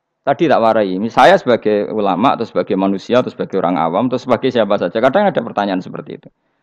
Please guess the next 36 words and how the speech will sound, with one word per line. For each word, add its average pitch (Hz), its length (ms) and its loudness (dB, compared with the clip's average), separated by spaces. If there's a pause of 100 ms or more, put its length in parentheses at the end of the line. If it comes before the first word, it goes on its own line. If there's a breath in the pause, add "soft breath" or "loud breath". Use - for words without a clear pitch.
(140)
Tak 78 160 -8
tinggal 95 320 -4 (240)
anggeling 95 320 -6
darmo, 92 400 -6
kan 110 160 -2
pusing 117 320 -4
setan, 95 240 -2
ini 139 80 4
kan 156 80 4
ngenteni. 131 400 4 (480 loud breath)
Weh, - 160 -8 (160)
ngenteni, 90 320 -6
bar, 95 320 -4
bar 85 240 -2
delok 87 240 -4
anggeling 85 240 -8
darmo. 80 160 -10
Bariku 107 320 2
aku 135 160 4
lesu 131 400 0
mangan 101 240 0
mie, 98 400 -4 (480)
bar 87 160 -6
mangan 104 240 2
mie 123 160 2
waret 107 320 2
turu, 92 320 -10
kan 131 160 2
dia 156 240 6
ngenteni 110 560 2
terus. 107 240 0
Mau, 151 320 8
mau 156 320 6
bikin 139 240 2
was-was 143 320 4
lagi, 160 320 2